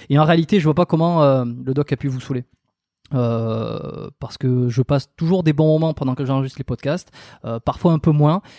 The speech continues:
Et là, je peux le dire, euh, voilà, ça va paraître un peu, euh, lèche-cul, mais en réalité, j'ai passé un des meilleurs moments depuis, euh, enfin, un des, un de mes meilleurs moments de tout, de, de, des dizaines des derniers podcasts que j'ai enregistrés. J'en ai enregistré de très bons, mais là, franchement, c'était, c'était top parce que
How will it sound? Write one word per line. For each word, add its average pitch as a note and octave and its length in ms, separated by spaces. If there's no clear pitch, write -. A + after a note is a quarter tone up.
Et C3 160
là, D3+ 220
je C#3+ 100
peux C#3 160
le B2+ 60
dire, C3 340
euh, A#2 80
voilà, A#2 240
ça - 120
va G2+ 80
paraître A2 340
un G#2+ 60
peu, B2 120
euh, G#2+ 520
lèche-cul, A#2 380
mais C3 120
en A2+ 60
réalité, B2 400
j'ai B2+ 100
passé B2 220
un C3+ 60
des C3 100
meilleurs C#3 240
moments C3+ 440
depuis, B2 320
euh, A2 240
enfin, A2 200
un F#3 100
des, F3 300
un F#3+ 100
de G#3 100
mes G3+ 100
meilleurs G#3 280
moments F#3 320
de E3 120
tout, F3 160
de, C#3+ 300
de, C#3+ 180
des C#3 200
dizaines E3 360
des D#3 100
derniers D3+ 220
podcasts - 280
que - 80
j'ai C#3+ 80
enregistrés. C#3 360
J'en D3+ 100
ai C3 60
enregistré B2 260
de C3+ 60
très C#3+ 140
bons, C#3 180
mais B2+ 100
là, B2 140
franchement, - 300
c'était, C3+ 340
c'était - 160
top D3+ 180
parce A#2 160
que A2+ 240